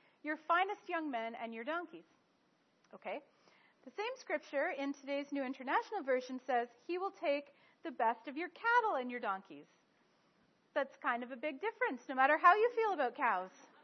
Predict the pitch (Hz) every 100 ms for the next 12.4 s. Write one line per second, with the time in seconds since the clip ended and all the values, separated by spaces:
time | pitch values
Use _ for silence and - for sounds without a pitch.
0 | - - - - - - - - - -
1 | _ - _ - _ 240 269 539 - _
2 | _ _ _ - 285 - 494 226 - -
3 | - - 339 359 494 587 480 233 320 523
4 | - _ _ _ _ _ _ _ - 262
5 | 339 415 494 539 554 - _ _ _ -
6 | 320 359 359 226 185 202 _ _ - 311
7 | 311 349 339 349 349 302 294 262 240 240
8 | - - 269 285 - 277 254 240 226 226
9 | 147 151 _ _ _ _ _ _ _ _
10 | _ _ _ _ _ - _ _ 302 370
11 | 359 453 381 277 349 - 403 415 403 403
12 | 392 392 392 339